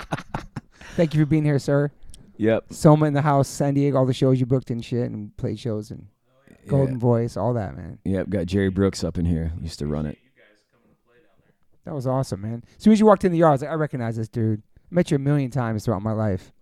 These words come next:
Speaker 1: Yeah. So tonight is San Diego?
Speaker 2: Yep.
Speaker 1: Yeah.
Speaker 2: Soda Bar.
Speaker 1: Awesome. And people can find you. Can people, you really talk to people online, so people really can't reach out to you and none
Speaker 2: I,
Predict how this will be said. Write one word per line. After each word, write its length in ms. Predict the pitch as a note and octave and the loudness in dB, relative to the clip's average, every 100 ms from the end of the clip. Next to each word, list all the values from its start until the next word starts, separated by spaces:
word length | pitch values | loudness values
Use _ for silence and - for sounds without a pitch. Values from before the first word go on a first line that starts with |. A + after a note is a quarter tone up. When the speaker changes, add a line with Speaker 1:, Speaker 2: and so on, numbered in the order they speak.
| _ _ _ _ - | _ _ _ _ -8
Speaker 1:
Yeah. 300 | G#2+ F#2 A2+ _ _ _ _ | -6 -6 -10 _ _ _ _
So 140 | - D#3 | 0 0
tonight 500 | - E3 F3+ F3+ - _ _ _ - | 0 0 0 0 -4 _ _ _ -2
is 200 | D3+ C#3 | -2 0
San 160 | D#3+ | 0
Diego? 380 | D3 D3+ F3+ G#3+ - - - | 2 2 2 0 -4 -8 2
Speaker 2:
Yep. 220 | B2+ - _ _ _ _ - | 4 2 _ _ _ _ -6
Speaker 1:
Yeah. 300 | A#2 G#2+ F#2+ | -2 -2 -2
Speaker 2:
Soda 280 | - G#2 G2+ | 2 2 4
Bar. 280 | C#2+ A#1+ - _ _ _ _ _ _ _ - | 0 -4 -12 _ _ _ _ _ _ _ -6
Speaker 1:
Awesome. 440 | G2 F2+ - F#2+ | -6 -4 -6 -8
And 100 | - | -2
people 180 | D3+ D#3+ | 2 2
can 140 | F3+ D3+ | 0 -2
find 340 | D#3+ D#3 D#3+ | -2 0 0
you. 100 | D#3 | 0
Can 120 | E3+ E3 | 0 -2
people, 260 | G3+ G3 - _ _ _ | -2 -4 -10 _ _ _
you 100 | - | 0
really 180 | G#3 F3 | 2 2
talk 240 | - D3+ - | 2 0 0
to 60 | |
people 240 | D3 C3+ C3 | -2 0 -2
online, 300 | B2+ C3+ C3 | -2 -4 -4
so 80 | |
people 180 | C3 D3 | 0 2
really 120 | C#3 | 0
can't 180 | B2+ A2 | -2 -6
reach 140 | A#2 A2+ | -4 -2
out 180 | A2 - | -2 -2
to 100 | A#2 | -2
you 100 | G2 | -2
and 100 | |
none 100 | |
Speaker 2:
I, 20 | A2+ | -2